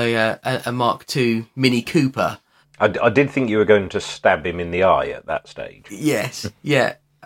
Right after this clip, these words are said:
Speaker 1: uh, yeah. And he, he was such a, such a lovely guy, but he did not, uh, my, my little boy did not want to get out of this Mini. I had to quite literally drag him out. That was clean, that, wasn't it?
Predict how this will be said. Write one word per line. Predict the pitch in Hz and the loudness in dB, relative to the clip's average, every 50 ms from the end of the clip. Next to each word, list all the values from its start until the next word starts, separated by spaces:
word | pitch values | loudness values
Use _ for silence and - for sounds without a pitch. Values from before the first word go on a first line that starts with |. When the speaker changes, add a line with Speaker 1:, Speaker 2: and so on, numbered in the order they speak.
| - - | -12 -4
Speaker 1:
uh, | 135 123 113 110 | 0 0 0 0
yeah. | 113 131 113 104 104 117 | 0 -2 -2 -2 -2 -4
And | - 135 | -6 -4
he, | 135 135 127 | -4 -4 -4
he | - 143 147 139 131 | -6 -8 -6 -6 -6
was | 131 - - - - - | -6 -6 -8 -12 -10 -6
such | - 180 143 127 - | -4 -4 -4 -2 0
a, | 131 120 117 120 - | 0 0 0 -2 -6
such | - - 160 - - 123 | -6 -6 -6 -6 -6 -6
a | |
lovely | 120 127 117 101 90 104 | -4 -4 -4 -4 -6 -4
guy, | 127 131 107 - - | -2 -2 -2 -2 -4
but | - - - _ - - _ - | -8 -10 -14 _ -20 -20 _ -6
he | 135 127 127 - - | -6 -6 -6 -4 0
did | 156 147 131 - | 2 2 2 2
not, | 135 147 151 123 92 - - - - - - 135 | 0 2 2 2 2 0 -4 -10 -12 -10 -2 -2
uh, | 135 127 | -2 0
my, | 113 127 131 | 0 -4 -4
my | 123 135 139 | -2 -2 0
little | 135 104 117 | 0 -2 -2
boy | - 120 120 | -2 -2 -2
did | 117 - 123 113 123 | -2 -2 -8 -4 0
not | 135 135 - | 0 0 2
want | - 123 110 | 2 0 -2
to | 113 110 | 0 0
get | 117 110 | 0 0
out | 107 - | 0 -2
of | - | -4
this | 110 101 117 | -8 -6 -4
Mini. | 113 104 98 98 98 _ _ - - _ - | -4 -4 -4 -6 -8 _ _ -20 -20 _ -2
I | 113 113 | -2 0
had | 120 123 - | 0 -2 -4
to | 127 | -4
quite | 120 - 117 92 | -2 -2 -2 -2
literally | 92 - 107 117 113 | -2 -6 -4 -4 -4
drag | 98 - - 131 113 107 113 110 | -4 -2 0 2 2 2 2 0
him | 107 101 92 | -4 -6 -6
out. | - - 64 - - - - - _ _ _ _ _ _ - | -6 -8 -8 -10 -12 -18 -20 -20 _ _ _ _ _ _ 0
That | 120 131 135 | 0 2 4
was | 160 175 151 - | 4 2 2 2
clean, | - 175 165 139 101 | 2 2 2 2 2
that, | 95 - 62 | 0 -4 -2
wasn't | 104 131 120 107 92 | -2 -4 -4 -4 -6
it? | 85 - - | -6 -8 -12